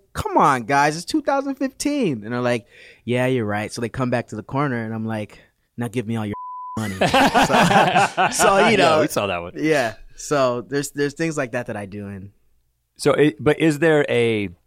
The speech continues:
Speaker 2: is there this, like, uh, you know, every comedian kinda has something that they're, they're known for, and kinda something they keep going back to.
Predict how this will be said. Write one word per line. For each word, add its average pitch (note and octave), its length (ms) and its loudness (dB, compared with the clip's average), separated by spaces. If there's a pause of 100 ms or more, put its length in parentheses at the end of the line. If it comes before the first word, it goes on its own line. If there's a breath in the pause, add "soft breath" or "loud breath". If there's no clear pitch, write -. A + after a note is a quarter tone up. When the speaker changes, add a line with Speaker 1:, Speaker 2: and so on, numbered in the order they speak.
(540)
Speaker 2:
is B2+ 180 2
there C3 180 4
this, A#2 260 0
like, G#2 300 0 (280)
uh, F2 300 -4
you A2+ 80 -4
know, A2 200 0 (840)
every D#3 220 4
comedian C3 380 0
kinda A2+ 220 2
has G#2+ 220 2
something G2+ 260 -2
that F#2+ 100 -2
they're, F#2+ 180 0
they're F#2+ 220 -2
known F#2 240 -2
for, F2+ 340 0
and F2 100 -6
kinda F#2+ 160 -2
something F#2+ 200 -8
they F#2+ 100 -6
keep - 180 -8
going F#2+ 280 0
back F2+ 280 0
to. F2 300 -2